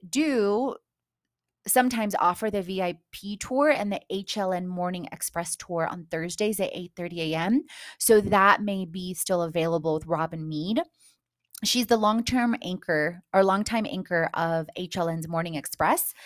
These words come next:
a New York Times bestselling author and a singer-songwriter with two albums to her name. Robin Mead is also known for covering the inaugurations of President Obama in twenty thirteen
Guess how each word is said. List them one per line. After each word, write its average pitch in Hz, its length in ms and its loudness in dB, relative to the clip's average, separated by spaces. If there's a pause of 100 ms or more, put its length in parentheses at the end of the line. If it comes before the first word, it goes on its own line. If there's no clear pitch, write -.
(220)
a 214 60 2
New 214 120 4
York 233 240 0
Times 202 400 -4
bestselling 175 500 -4
author 269 280 2
and 233 100 -2
a - 40 -6
singer-songwriter 202 1200 0
with 165 200 -12
two 269 320 -2
albums 185 440 -2 (180)
to 208 460 -2 (100)
her 180 180 -8
name. - 320 -8 (480)
Robin 214 320 6
Mead 208 180 -2
is 196 140 0
also 180 260 -2
known 208 360 0
for - 140 -6
covering 208 480 -2
the 190 120 -4
inaugurations 170 1000 -6
of - 140 -12
President 190 480 -2
Obama 160 580 0
in 180 60 -10
twenty 180 320 -4
thirteen 247 520 0